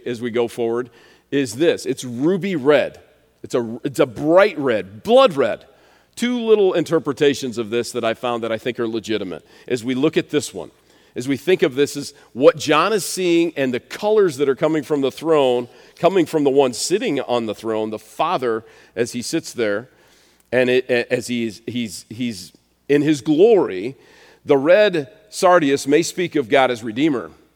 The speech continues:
And that's a great interpretation. The one who provided a blood sacrifice. Remember, without the,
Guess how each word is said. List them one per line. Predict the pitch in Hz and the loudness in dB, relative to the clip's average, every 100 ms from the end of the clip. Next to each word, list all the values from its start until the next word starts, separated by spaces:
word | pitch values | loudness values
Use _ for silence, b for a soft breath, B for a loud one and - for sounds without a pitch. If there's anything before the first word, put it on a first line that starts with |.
| _ _ - | _ _ -6
And | 117 120 120 117 | -2 -2 0 2
that's | 131 151 | 0 0
a | |
great | 113 98 139 135 | -4 -4 2 2
interpretation. | 131 120 123 113 110 104 95 98 | 2 -2 -4 -4 -4 -4 -6 -6
The | 113 | -2
one | 127 143 | 2 2
who | 135 139 | 2 -2
provided | - 123 123 123 120 | -2 0 2 2 0
a | 113 | -4
blood | 101 120 110 | -2 -2 0
sacrifice. | - 139 127 110 101 85 - - b b b - | -2 -2 -2 -6 -6 -6 -12 -20 b b b -6
Remember, | 123 131 120 | -2 0 -2
without | 117 127 127 | -2 0 -2
the, | 120 | -2